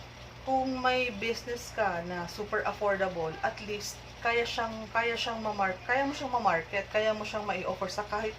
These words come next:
na sino. 'Di ba? Kung one thousand man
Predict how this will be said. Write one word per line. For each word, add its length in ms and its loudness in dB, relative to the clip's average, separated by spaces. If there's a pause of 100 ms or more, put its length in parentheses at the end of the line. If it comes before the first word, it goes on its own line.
na 80 -6
sino. 480 -4 (720)
'Di 80 0
ba? 240 0 (400)
Kung 160 -2
one 240 2
thousand 400 0
man 160 -2